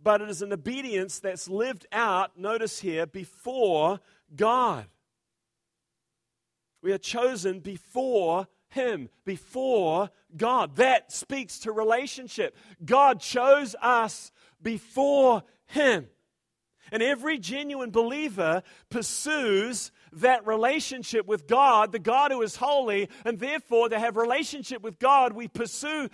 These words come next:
that which is true of God. We pursue holiness, we pursue righteousness, we pursue goodness, we pursue truth,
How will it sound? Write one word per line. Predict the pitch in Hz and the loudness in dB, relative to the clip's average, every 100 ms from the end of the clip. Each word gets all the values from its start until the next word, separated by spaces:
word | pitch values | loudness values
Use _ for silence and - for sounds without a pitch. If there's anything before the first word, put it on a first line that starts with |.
| - 147 | -14 -2
that | 254 285 233 220 _ _ | 2 6 6 4 _ _
which | 226 - | -10 -8
is | 240 202 | -10 -12
true | - 277 269 | -8 -6 -6
of | 185 | -2
God. | 240 285 254 | 4 4 4
We | 220 | -2
pursue | - 226 - 277 | -8 -8 -8 -8
holiness, | 196 247 294 311 262 208 - - - | 0 2 2 0 -2 -4 -6 -14 -8
we | 240 | -6
pursue | - 247 - 277 | -4 -8 -6 -6
righteousness, | 214 247 302 - 269 226 220 214 - - - | 2 4 4 0 -12 -12 -8 -8 -8 -14 -10
we | 254 | -6
pursue | 214 254 - 294 | -4 -6 -6 -8
goodness, | 202 196 302 311 254 - | -6 -2 -2 -2 -4 -6
we | 233 | -10
pursue | - 240 - 277 | -10 -10 -8 -12
truth, | 190 - 311 | -10 -6 -6